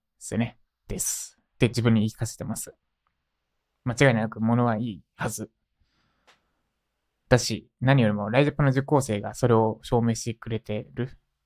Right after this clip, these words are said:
もう二円どころじゃなくなってきてますからね、文字単価。三円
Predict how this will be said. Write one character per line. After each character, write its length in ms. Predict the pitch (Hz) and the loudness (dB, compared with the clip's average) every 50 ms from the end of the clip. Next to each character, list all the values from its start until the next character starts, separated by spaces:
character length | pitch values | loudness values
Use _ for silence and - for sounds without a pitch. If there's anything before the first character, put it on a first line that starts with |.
| _ _ _ _ _ _ _ _ _ _ _ _ _ _ - | _ _ _ _ _ _ _ _ _ _ _ _ _ _ 2
も 400 | 151 147 135 117 107 95 87 - | 6 6 8 8 6 4 0 0
う 40 | 117 | 2
二 200 | 131 139 143 156 | 4 4 6 6
円 300 | 175 185 180 175 175 170 | 6 6 6 6 4 4
ど 100 | 170 170 | 2 2
こ 120 | - 123 | 2 2
ろ 60 | 110 107 | 0 0
じ 100 | 98 95 | -2 -6
ゃ 60 | 98 | -6
な 120 | 113 120 | -4 -2
く 80 | 117 135 | -2 0
な 60 | 139 | -2
っ 100 | 135 139 | -2 -2
て 140 | - - 127 | -4 -6 -6
き 100 | - - | -4 -4
て 120 | - 113 | -8 -6
ま 80 | 107 104 | -6 -8
す 60 | - | -8
か 100 | - 90 | -10 -12
ら 60 | 107 | -12
ね、 40 | 117 123 | -12 -10
文 120 | 127 113 | -10 -10
字 160 | 113 - - | -10 -10 -8
単 160 | - 107 107 104 | -8 -8 -8 -8
価。 180 | - 92 - _ _ _ _ _ _ _ | -12 -16 -20 _ _ _ _ _ _ _
三 280 | - - 156 151 139 117 | 0 2 4 4 4 4
円 160 | 98 95 104 | 0 -2 -6